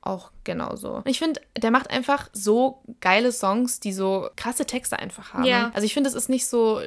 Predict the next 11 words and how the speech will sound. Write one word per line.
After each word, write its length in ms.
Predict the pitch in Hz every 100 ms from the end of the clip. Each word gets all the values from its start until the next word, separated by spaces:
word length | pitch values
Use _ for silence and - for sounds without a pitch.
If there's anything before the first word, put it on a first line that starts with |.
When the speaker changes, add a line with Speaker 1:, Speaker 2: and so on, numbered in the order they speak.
| 214
Speaker 1:
generic, 480 | 214 202 202 208 202
keine 260 | 202 190
Ahnung, 400 | 185 196 190 190
I 100 | -
love 240 | 196 196 -
her 340 | 190 190 190
und 280 | 190 190 190
keine 200 | - 190
Ahnung 200 | - 196
was. 300 | 208 262 - -
Speaker 2:
Ja. 220 | 269 226